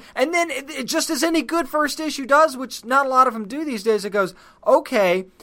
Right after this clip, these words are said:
what's gonna happen in issue two? Where is this gonna go?" It actually makes you ask yourself that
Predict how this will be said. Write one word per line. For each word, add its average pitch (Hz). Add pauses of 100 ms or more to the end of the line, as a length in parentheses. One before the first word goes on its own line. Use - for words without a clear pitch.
(260)
what's 139
gonna 320
happen 240
in 208
issue 190
two? 196 (260)
Where 247
is 175
this 269
gonna 175
go?" 139
It 190
actually 226
makes 202
you 185
ask 208
yourself 143
that 117